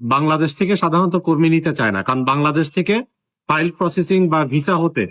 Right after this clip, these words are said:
অনেক সময় লাগে। তো বাংলাদেশ থেকে যে ভিসাগুলো হচ্ছে, এগুলো সব সাপ্লাই কোম্পানির ভিসা, কারণ সাপ্লাই কোম্পানি তাদের কাজই হলো, আহ, ওয়ার্ক পারমিট বিক্রি করে, সেল করে। তারা আট মাস পরে পাক, আর দশ মাস পরে পাক, আর এক বছর পরে পাক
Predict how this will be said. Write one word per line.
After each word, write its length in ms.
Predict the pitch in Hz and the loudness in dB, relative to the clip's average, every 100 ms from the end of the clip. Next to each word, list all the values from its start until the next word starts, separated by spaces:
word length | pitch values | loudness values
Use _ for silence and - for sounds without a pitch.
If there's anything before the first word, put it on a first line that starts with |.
| - - | -8 -4
অনেক 240 | 156 196 | -2 -2
সময় 260 | - 180 147 | 0 0 0
লাগে। 260 | 104 87 80 _ _ _ _ _ - | -2 -6 -12 _ _ _ _ _ -4
তো 380 | 143 139 143 139 | 2 4 2 2
বাংলাদেশ 440 | 139 151 170 185 175 | 0 2 2 0 0
থেকে 240 | 240 233 | 0 0
যে 160 | 220 208 | 2 2
ভিসাগুলো 420 | 175 208 190 196 180 | 0 0 2 2 2
হচ্ছে, 220 | 185 240 | 2 0
এগুলো 280 | 214 175 185 | 2 2 0
সব 200 | - 190 | 0 -2
সাপ্লাই 360 | 170 160 151 156 | -2 -4 -2 -2
কোম্পানির 380 | 143 110 101 98 | 0 -2 -2 -4
ভিসা, 300 | 95 - 95 | -6 -8 -6
কারণ 200 | 180 202 | -2 -2
সাপ্লাই 360 | 196 196 220 | 0 -2 0
কোম্পানি 440 | 208 208 185 202 208 | 0 0 0 2 0
তাদের 280 | 196 175 180 | 0 -2 0
কাজই 320 | 160 156 180 | 0 0 2
হলো, 200 | 180 185 180 _ _ - | 2 2 -2 _ _ -8
আহ, 280 | 131 135 131 131 | -2 0 0 0
ওয়ার্ক 200 | 160 175 | -2 -2
পারমিট 320 | 185 165 160 | -2 0 0
বিক্রি 320 | 143 160 - 147 | 0 -2 -2 -2
করে, 240 | 127 113 | 0 -2
সেল 240 | - 180 160 | 0 0 0
করে। 240 | 113 90 85 _ _ _ _ | -4 -6 -12 _ _ _ _
তারা 260 | 151 156 190 208 | -2 0 0 0
আট 300 | 165 160 185 | 0 -2 0
মাস 220 | 180 - | 0 0
পরে 240 | 185 170 | 0 0
পাক, 320 | 170 180 180 | 0 0 0
আর 80 | 185 | -2
দশ 280 | 156 160 156 | 0 -2 -2
মাস 180 | 190 165 | -2 -2
পরে 240 | - 160 156 | -2 -2 0
পাক, 300 | 175 170 170 | 0 0 0
আর 100 | 151 | -2
এক 220 | 139 131 | -2 -4
বছর 240 | 147 202 | -4 -4
পরে 220 | 190 175 | -2 -2
পাক 240 | 165 131 | -2 -2